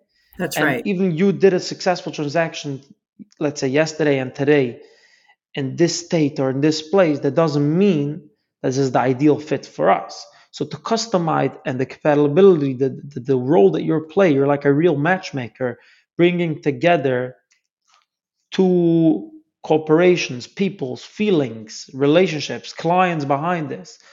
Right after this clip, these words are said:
Speaker 2: s-, um, staff. Uh, we didn't even talk about staff on this, on the, on today's, uh, episode, but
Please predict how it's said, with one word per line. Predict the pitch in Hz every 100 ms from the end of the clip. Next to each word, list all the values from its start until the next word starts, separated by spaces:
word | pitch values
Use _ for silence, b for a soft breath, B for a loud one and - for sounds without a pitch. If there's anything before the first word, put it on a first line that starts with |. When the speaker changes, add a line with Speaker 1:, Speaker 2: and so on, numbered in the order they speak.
| b b
Speaker 2:
s-, | - - -
um, | 147 139 131
staff. | - - 220 196 135 - -
Uh, | 156 147 B -
we | 160
didn't | 196
even | 196 165 -
talk | 208 196
about | 170 151 131 -
staff | - - 185 151 139
on | 127
this, | 120 - - - 139
on | 127
the, | 127
on | 123 123
today's, | 135 127 117 120
uh, | 131 113 113 110 113
episode, | 117 - - 110 117
but | 117 120